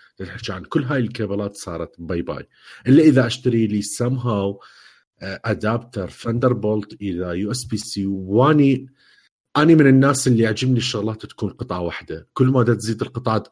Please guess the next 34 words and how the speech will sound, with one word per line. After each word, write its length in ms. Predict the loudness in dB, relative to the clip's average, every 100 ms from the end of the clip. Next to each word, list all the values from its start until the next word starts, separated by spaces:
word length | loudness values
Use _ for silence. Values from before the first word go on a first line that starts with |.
| -8
أكو 220 | -4 0
لوز 380 | 0 0 -2 -4
راح 180 | -12 -14
يصير، 320 | -14 -10 -10
سواء 320 | -8 -8 -8
كان 260 | -8 -12 -12
بالسرعة 500 | -12 -8 -8 -8 -10
أو 100 | -12
something. 380 | -12 -14 -16 _ _ _ _ _ -20 -20 _
فمو 420 | 2 4 6 6
مال 220 | 6 2
أحط 260 | 0 -6 -6
adapter 760 | -6 -2 -4 -2 -2 -2 -4
<laughs> 180 | -8 -2
للثاندربولت 1200 | -2 -2 -6 -12 -14 -4 -2 -2 -4 -4 -6 -6
وبعدين 320 | -10 -14 -12 -12
من 100 | -8
ثاندربولت 720 | -2 0 2 0 0 -2 -4
يروح 320 | -8 -8 -10
الغير 320 | -8 -2 -2
شغلة 480 | -2 -4 -4 -4 -6 -10 -20 -20 _
للفي 280 | -4 0 -2
جي 240 | 0 -2
اي 120 | 0
وبعدين 340 | -2 -2 -4 -6
يطلع 200 | -6 -8
الفي 200 | -6 -8
جي 160 | -8
اي، 100 | -10 -14 _ _ _
ما 160 | -2
أدري 160 | 0 -2
شو 140 | -8
راح 80 | -10
يصير. 300 | -12 -14 -16